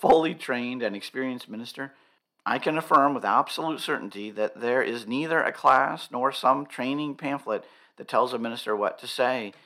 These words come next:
when you shine a flashlight on two naked teenagers in the dark tunnel underneath your church. There is no transcript of what the minister said in those first few moments, but I'm guessing it's likely it was simply a bunch of half syllables and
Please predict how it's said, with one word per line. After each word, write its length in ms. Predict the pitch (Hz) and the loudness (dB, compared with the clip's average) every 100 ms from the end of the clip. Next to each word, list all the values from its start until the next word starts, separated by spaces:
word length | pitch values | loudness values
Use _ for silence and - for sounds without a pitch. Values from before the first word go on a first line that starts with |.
| _ _ - | _ _ -12
when 120 | 107 | -10
you 80 | 101 | -4
shine 260 | 113 98 | -2 -2
a 20 | |
flashlight 560 | 92 101 92 - 87 90 | -2 0 0 -2 -4 -4
on 140 | 85 | -4
two 160 | 90 104 | -6 -10
naked 340 | 92 85 90 | -8 -10 -14
teenagers 600 | - 101 92 82 90 92 95 | -14 -12 -12 -12 -12 -12 -12
in 80 | |
the 80 | 95 | -8
dark 320 | 92 90 101 | -2 -2 -4
tunnel 340 | - 101 95 107 | -8 -6 -4 -2
underneath 460 | 101 92 92 92 | -2 -4 -12 -14
your 80 | 92 | -14
church. 500 | 85 113 - - - _ _ _ _ _ _ _ _ _ _ _ | -10 -8 -8 -12 -16 _ _ _ _ _ _ _ _ _ _ _
There 100 | 151 | 2
is 100 | 156 | 4
no 120 | 143 | 4
transcript 680 | 131 - 127 120 - - 123 | 2 0 -4 -4 -10 -12 -12
of 120 | - | -10
what 140 | 101 - | -10 -6
the 60 | |
minister 380 | 104 113 110 104 | -6 -6 -6 -8
said 340 | 90 107 107 113 | -6 -4 -4 -4
in 120 | 110 | -8
those 180 | 113 113 | -8 -6
first 320 | 131 120 - | -4 -6 -8
few 160 | 135 | -12
moments, 520 | 123 127 143 - - - _ _ _ | -10 -8 -8 -12 -16 -20 _ _ _
but 120 | - 202 | -2 -2
I'm 140 | 151 | -2
guessing 420 | - 82 - 78 | -2 -2 -2 -12
it's 220 | 80 - 78 | -16 -8 -2
likely 400 | 78 - 71 - - _ | -2 -2 -12 -12 -20 _
it 40 | - | -10
was 140 | 113 | -6
simply 300 | - 123 117 | -6 -4 -4
a 80 | 95 | -4
bunch 220 | 101 92 | -4 -6
of 80 | - | -8
half 320 | - 107 104 | 0 0 0
syllables 760 | - 123 110 104 104 101 101 | -4 -4 -4 -4 -4 -4 -6
and 140 | 82 | -12